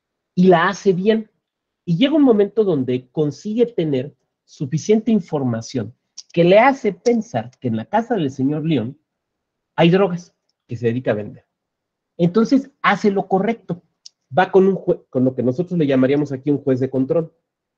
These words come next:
Va con un juez de control y le dice, "Por favor, expídeme una orden de cateo para este domicilio contra esta persona porque vamos a encontrar parafernalia de droga". Entonces el juez le dice, "¿Qué pruebas tienes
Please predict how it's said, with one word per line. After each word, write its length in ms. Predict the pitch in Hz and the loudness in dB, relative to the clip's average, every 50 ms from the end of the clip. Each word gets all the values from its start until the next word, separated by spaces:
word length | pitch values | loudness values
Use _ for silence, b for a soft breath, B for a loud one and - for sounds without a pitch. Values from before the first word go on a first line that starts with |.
| _ _ _ - | _ _ _ -2
Va 120 | 208 214 | 0 2
con 100 | - 233 | 4 4
un 80 | 233 226 | 2 4
juez 160 | - 226 208 | 2 2 2
de 140 | 214 208 - | 2 0 0
control 400 | 170 147 131 143 175 185 185 - | 0 0 0 0 0 -2 -2 0
y 120 | - 143 135 | 2 4 4
le 100 | 135 131 | 6 4
dice, 240 | 147 135 - 131 | 2 0 -2 -6
"Por 360 | 123 - _ _ 143 135 127 123 | -10 -10 _ _ 0 2 2 0
favor, 540 | - - 131 131 127 160 214 269 302 - _ _ _ _ _ _ - | -2 -2 -2 0 0 0 0 0 -2 -6 _ _ _ _ _ _ -6
expídeme 680 | 143 135 - - _ - 190 202 208 202 196 196 196 | -6 -6 -6 -8 _ -6 -2 0 0 2 2 2 2
una 260 | 196 196 185 180 175 | 2 2 2 2 2
orden 280 | 180 175 170 180 170 151 | 0 0 0 0 0 0
de 100 | 131 127 | -2 -2
cateo 580 | - 117 117 - _ 175 196 220 262 277 269 - _ _ _ _ _ _ | -4 -6 -6 -6 _ -2 -2 0 -2 -2 -6 -10 _ _ _ _ _ _
para 200 | - 139 151 180 | 0 0 2 2
este 160 | 175 175 165 | 0 -2 0
domicilio 500 | 139 123 120 123 120 - 208 220 220 - | 0 2 0 0 -2 -2 -2 -2 0 0
contra 240 | - 123 120 139 156 | -2 -2 -2 -4 -4
esta 180 | 151 - 147 | -4 -4 -6
persona 360 | - - 120 147 214 247 240 175 | -6 -6 -4 0 0 0 0 0
porque 180 | 165 - 147 | -2 -2 -2
vamos 180 | 147 156 - - | 0 0 0 -2
a 40 | 123 | -6
encontrar 440 | - - 110 107 - 151 175 170 | -8 -8 -10 -4 0 0 0 0
parafernalia 600 | - 123 117 113 - - - 120 131 135 135 120 - | -2 -4 -4 -4 -8 -10 -6 -4 -2 -2 -2 -4 -6
de 80 | - | -10
droga". 260 | - - - - - _ _ _ _ _ _ _ _ _ _ _ _ _ _ | -14 -18 -20 -20 -20 _ _ _ _ _ _ _ _ _ _ _ _ _ _
Entonces 180 | _ _ - 147 | _ _ -2 0
el 100 | 139 131 | 0 0
juez 240 | - 170 170 170 165 | 2 2 2 2 2
le 80 | 165 | 0
dice, 380 | 156 180 170 - 123 - - _ _ _ _ | 0 0 -2 -2 -6 -8 -8 _ _ _ _
"¿Qué 140 | - 139 135 | 0 0 0
pruebas 500 | 131 - 113 110 107 110 123 123 - _ | -2 -4 -6 -6 -4 -6 -6 -8 -8 _
tienes 460 | - 156 135 120 127 160 185 - _ | -2 2 2 4 4 2 0 -2 _